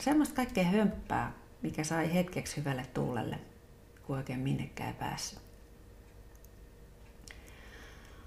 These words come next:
No, sitten tuli toukokuu ja toivuin ja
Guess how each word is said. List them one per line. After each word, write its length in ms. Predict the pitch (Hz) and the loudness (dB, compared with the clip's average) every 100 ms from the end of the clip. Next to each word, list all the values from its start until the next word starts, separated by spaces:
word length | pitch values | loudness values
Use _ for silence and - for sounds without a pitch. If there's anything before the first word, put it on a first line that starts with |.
| - - - - - - | -16 -18 -18 -20 -6 6
No, 240 | 240 285 - - - | 8 8 2 -10 -10
sitten 1000 | - 294 311 - - - - 160 160 - - - - - - - - - - | 0 2 2 -2 -16 -8 0 0 2 -2 -6 -20 -20 -20 -20 -20 -20 -20 -4
tuli 180 | 196 180 | 2 2
toukokuu 1040 | - 190 - 311 254 240 240 233 226 226 | 2 2 2 2 0 4 8 10 10 8
ja 260 | 220 220 214 214 - | 8 6 4 0 0
toivuin 880 | 190 202 196 190 190 190 190 185 180 | 2 4 4 2 2 4 4 6 6
ja 300 | 180 180 | 6 4